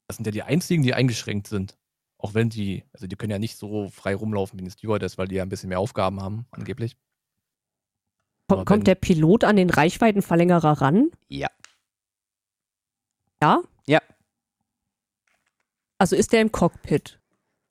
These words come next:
Speaker 3: Wo der ist, das weiß ich nicht.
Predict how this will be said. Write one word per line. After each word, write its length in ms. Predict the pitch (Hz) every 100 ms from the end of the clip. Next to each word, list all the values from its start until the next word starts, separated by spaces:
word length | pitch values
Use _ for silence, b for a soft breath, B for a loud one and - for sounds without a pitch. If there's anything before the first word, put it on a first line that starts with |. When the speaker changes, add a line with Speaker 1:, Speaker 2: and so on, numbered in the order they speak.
| _ _ _ _ _ _
Speaker 3:
Wo 520 | - 90 87 117 185
der 280 | 135 110 95
ist, 440 | 185 302 - - _ _ _ _ _ _ _ _ _ _ _ -
das 180 | 147 117
weiß 200 | 110 76
ich 60 | 65
nicht. 260 | 67 -